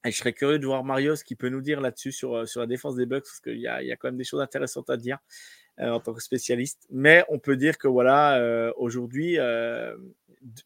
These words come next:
les, les, les Bucks sont à deux zéro. Euh,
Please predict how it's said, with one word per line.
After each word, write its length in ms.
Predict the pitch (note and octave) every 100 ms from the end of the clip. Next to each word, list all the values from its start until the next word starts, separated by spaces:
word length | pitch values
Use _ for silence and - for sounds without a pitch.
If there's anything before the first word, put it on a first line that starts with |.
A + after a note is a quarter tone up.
| -
les, 360 | C#3 C3 C#3 -
les, 480 | C3 B2+ C3 B2+ B2
les 180 | B2 B2+
Bucks 240 | E3+ E3
sont 200 | - C#3
à 60 | B2+
deux 160 | C3+
zéro. 440 | B2 B2+ C#3+ F#3+ - _ _ _ _ A#2+
Euh, 600 | A#2 A#2 A2+ A2+ A2+